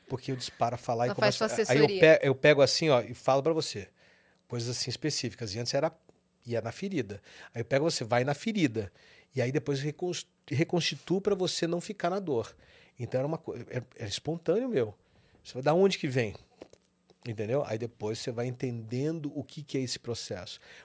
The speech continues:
Speaker 1: Porque entra no processo, porque quando acontece esse tipo de coisa, eu entendi que,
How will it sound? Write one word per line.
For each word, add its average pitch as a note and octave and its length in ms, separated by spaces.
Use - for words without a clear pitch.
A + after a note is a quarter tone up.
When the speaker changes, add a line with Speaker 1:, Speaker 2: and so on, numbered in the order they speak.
Speaker 1:
Porque B2+ 260
entra E3+ 320
no C#3 120
processo, B2+ 640
porque - 220
quando G3+ 160
acontece D3 360
esse - 80
tipo B2 120
de G#2+ 80
coisa, D3 420
eu B2+ 120
entendi C3 420
que, C#3 280